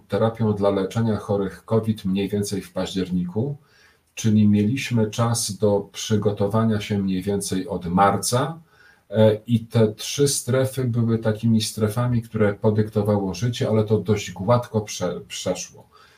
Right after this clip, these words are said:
Czemu? Bo, e, chorzy, którzy są non-covid, do października byli mniej więcej cho-, normalnymi chorymi oddziału intensywnej terapii, czyli chory, który trafiał do oddziału intensywnej terapii, a priori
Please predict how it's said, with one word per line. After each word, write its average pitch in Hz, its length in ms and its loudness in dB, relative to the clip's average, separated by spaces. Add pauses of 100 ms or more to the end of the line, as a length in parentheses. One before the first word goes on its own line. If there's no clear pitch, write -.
(180)
Czemu? 120 520 2 (300)
Bo, 117 380 4 (120)
e, 104 40 4
chorzy, 147 400 0
którzy 117 240 0
są 113 260 2
non-covid, 110 840 2
do 107 140 2
października 107 680 0
byli 123 260 0
mniej 107 220 4
więcej 120 380 -2
cho-, 101 400 0 (240)
normalnymi 117 560 8
chorymi 87 380 -2
oddziału 87 420 -4 (140)
intensywnej 90 600 -10 (140)
terapii, 87 340 -10
czyli 95 200 -8
chory, 151 260 0
który 113 200 -2
trafiał 117 300 0
do 101 140 4
oddziału 98 340 2
intensywnej 92 540 -4
terapii, 117 400 -2
a 104 140 4
priori 117 520 2